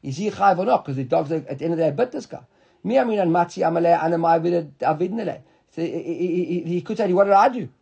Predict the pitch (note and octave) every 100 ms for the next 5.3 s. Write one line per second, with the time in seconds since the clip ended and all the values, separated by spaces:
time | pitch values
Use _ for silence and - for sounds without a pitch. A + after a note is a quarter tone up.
0 | _ _ _ _ - F#3 E3+ G3 G3+ F#3
1 | A3 B3+ G3+ F3 E3+ G#3 A#3 G3+ G3+ E3+
2 | D#3 G#3+ A#3 - E3 E3 D#3+ D3+ A3 A3
3 | D#3+ D#3+ D3+ A3+ A#3 A#3+ E3+ D3 - _
4 | _ _ - G3+ F#3 G3+ - C4 C#4+ -
5 | F3 F#3+